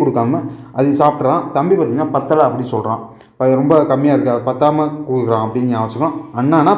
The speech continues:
பத்த-, பத்தமடை பரமசிவம் அப்படி ஞாபகம் வச்சுக்கலாம். அடுத்து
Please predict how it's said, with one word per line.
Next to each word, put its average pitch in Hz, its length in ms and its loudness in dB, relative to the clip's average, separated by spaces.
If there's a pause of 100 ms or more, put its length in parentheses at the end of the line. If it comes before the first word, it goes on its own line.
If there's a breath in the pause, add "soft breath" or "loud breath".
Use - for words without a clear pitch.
(100)
பத்த-, 127 320 0 (140)
பத்தமடை 139 380 0 (120)
பரமசிவம் 120 520 -2 (320 loud breath)
அப்படி 120 220 0
ஞாபகம் 110 160 0
வச்சுக்கலாம். 135 340 -2 (1400 loud breath)
அடுத்து 160 220 4